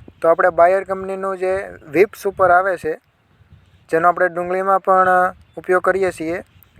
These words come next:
તે જ નિંદામણનાશકનો ઉપયોગ આમાં કરેલો છે, જે તમે સ્ક્રીન ઉપર જુઓ છો. આમાં તમે સુકાઈ ગયેલું નિંદામણ જે હતું, એ પણ જોઈ શકો.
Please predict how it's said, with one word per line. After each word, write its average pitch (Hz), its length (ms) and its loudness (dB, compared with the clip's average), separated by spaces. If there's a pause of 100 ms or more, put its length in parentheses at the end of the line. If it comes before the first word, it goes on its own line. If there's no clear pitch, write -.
(260)
તે 190 180 4
જ 185 60 -4
નિંદામણનાશકનો 180 840 0
ઉપયોગ 160 260 0
આમાં 160 240 0
કરેલો 170 340 2
છે, 170 240 -6
જે 160 140 -4
તમે 170 320 -4
સ્ક્રીન 165 300 -6
ઉપર 165 240 -2
જુઓ 156 280 -2
છો. 127 240 -10 (680)
આમાં 185 220 4
તમે 202 320 -4
સુકાઈ 202 320 0
ગયેલું 202 420 -2
નિંદામણ 190 460 -4
જે 185 180 -4
હતું, 165 260 -6 (460)
એ 175 80 4
પણ 190 180 0
જોઈ 170 180 0
શકો. 170 300 -2